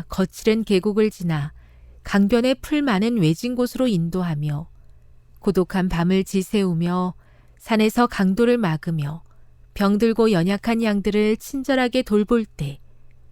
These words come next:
그의 생명은 양들의 생명과 하나가 되게 된다. 강하고 부드러운 애착심이 목자를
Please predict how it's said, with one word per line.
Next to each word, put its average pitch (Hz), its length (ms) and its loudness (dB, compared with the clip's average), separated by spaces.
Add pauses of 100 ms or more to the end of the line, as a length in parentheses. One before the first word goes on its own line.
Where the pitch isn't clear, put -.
(260)
그의 170 240 2
생명은 202 720 0 (320)
양들의 196 480 4
생명과 233 800 0
하나가 240 580 -2
되게 160 320 -4
된다. 160 480 -6 (1400)
강하고 226 500 4
부드러운 240 520 2
애착심이 170 1040 -2 (140)
목자를 185 720 -2